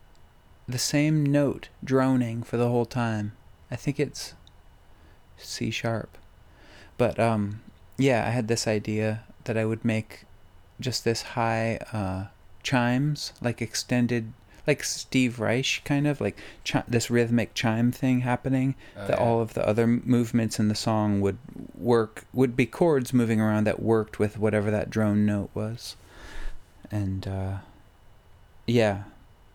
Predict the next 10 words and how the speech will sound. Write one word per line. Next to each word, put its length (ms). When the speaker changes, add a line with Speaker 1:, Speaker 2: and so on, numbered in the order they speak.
Speaker 1:
that, 200
that 220
one 180
is 340
long-ish. 680
Speaker 2:
I 100
love 300
some 180
Steve 340
Reich. 300